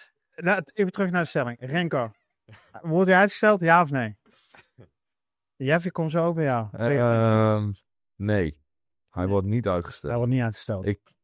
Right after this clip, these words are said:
Speaker 2: was er een beetje bang voor van wel. Dat ben ik eigenlijk nog steeds wel, maar
Speaker 1: <laughs>
Speaker 2: maar, eh, nee, die, die, die game inderdaad, er, er is te vaak van gezegd van, hij gaat dit jaar, eh, gaat hij komen.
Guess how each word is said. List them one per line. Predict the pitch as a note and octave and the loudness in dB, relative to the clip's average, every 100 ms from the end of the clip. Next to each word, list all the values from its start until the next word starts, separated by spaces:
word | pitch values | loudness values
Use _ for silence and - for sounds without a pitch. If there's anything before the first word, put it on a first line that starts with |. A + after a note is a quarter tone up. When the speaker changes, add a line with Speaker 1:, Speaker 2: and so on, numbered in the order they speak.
| _ _ _ _ - | _ _ _ _ -6
Speaker 2:
was | G#2+ A2+ | -6 -4
er | A#2 | -4
een | A2 | -2
beetje | A#2+ A#2 | -2 -2
bang | G#2 B2+ | -2 -4
voor | - G2+ | -4 -8
van | F#2+ | -6
wel. | F2+ G#2 F3+ _ _ _ _ _ _ _ _ - | -6 -6 -6 _ _ _ _ _ _ _ _ -12
Dat | F#2+ | -6
ben | G#2+ | -4
ik | |
eigenlijk | G#2+ A2+ F#2+ | -2 -2 -2
nog | F#2 | -6
steeds | - A2+ B2+ | -2 -2 0
wel, | A#2 D3 | -2 -2
maar | B2 G2+ G#2+ G#2 - | -2 -2 0 -2 -4
Speaker 1:
<laughs> | - - - F4 - _ - - _ _ _ _ _ _ F#3 _ - _ _ _ _ _ | -12 -14 -14 -16 -16 _ -20 -20 _ _ _ _ _ _ -20 _ -20 _ _ _ _ _
Speaker 2:
maar, | A2 A2+ B2 B2 A#2+ A#2+ A#2 | -4 0 2 4 4 4 4
eh, | G#2+ | 2
nee, | G#2 G#2+ G#2 | 0 -2 0
die, | B2 | 0
die, | B2+ D3 | 0 -4
die | D3+ D3+ | -2 0
game | D#3 D3 | 0 0
inderdaad, | D3 C3+ C3+ A#2 | 2 4 4 4
er, | A#2+ A2 | 2 2
er | A#2+ | 0
is | B2 - | -2 2
te | D#3 | 0
vaak | D#3 C#3+ B2 A#2 | 2 0 0 0
van | B2+ | -4
gezegd | - - A#2+ - - | -4 0 0 0 -8
van, | - A#2 A2+ F2+ | -4 0 0 0
hij | F2+ G2 | -2 -2
gaat | G#2 G2+ - - | 0 -2 -4 -4
dit | G#2+ G#2 | -4 0
jaar, | F#2+ F#2 E2+ | 0 2 0
eh, | D#2 D#2+ D#2+ C2+ - | -2 -4 -4 -8 -10
gaat | F#2+ | -10
hij | F2+ | -8
komen. | F2 A2 C#3+ F#3 | -2 -2 -2 -6